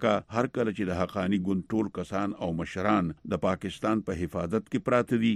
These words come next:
په دې سبب پاکستان له د امریکې امداد ځنډول یوه صحیح فیصله ده. وال سټریټ جنرل کابل کې د ځینو امریکنو فوزي مشرانو د خولې لیکلي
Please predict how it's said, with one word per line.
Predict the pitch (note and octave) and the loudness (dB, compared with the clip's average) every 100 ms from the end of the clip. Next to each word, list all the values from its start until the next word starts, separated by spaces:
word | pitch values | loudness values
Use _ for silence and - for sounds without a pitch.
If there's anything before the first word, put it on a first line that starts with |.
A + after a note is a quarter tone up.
| - | 2
په | G#2+ G2 | 2 8
دې | D3 C3 | 8 8
سبب | A#2+ B2 - A2 | 4 2 2 0
پاکستان | F#2+ G2 - A2+ A#2+ B2 | 0 -2 -2 0 2 2
له | G#2+ F#2+ | 2 0
د | G2 | 0
امریکې | F2+ E2+ - A2+ - F#2 | 0 0 0 -2 0 -2
امداد | F2 F#2+ G2+ F2 | 0 0 0 0
ځنډول | F2 F2 G2+ A#2 A#2+ - F#2+ | 0 2 4 6 4 0 0
یوه | F2+ F2 | 2 0
صحیح | F#2 G2 F2+ | 0 0 0
فیصله | E2+ - F#2+ G2 F2+ | -2 -2 4 6 6
ده. | - - - A#2 | 0 -6 4 8
وال | B2 A2 | 8 6
سټریټ | - D#3 C#3+ - A#2+ G#2 | 4 4 4 0 -4 4
جنرل | C#3 C3+ A2+ G2+ - A#2+ | 6 6 4 4 2 4
کابل | G2+ G#2 A2 | 4 6 2
کې | - B2 G#2+ | 2 2 2
د | F#2 | 2
ځینو | A#2 B2 A#2+ G#2+ | 4 4 2 0
امریکنو | F#2+ F2+ F#2+ G#2 A#2+ - | 0 0 0 -2 -4 -2
فوزي | G#2 G#2 A#2+ | -2 0 -2
مشرانو | A2+ G2+ G#2+ A2+ G2+ | -2 0 2 2 0
د | F2+ | -2
خولې | F#2+ G#2 F#2+ | 0 0 0
لیکلي | E2+ G#2 | -2 -2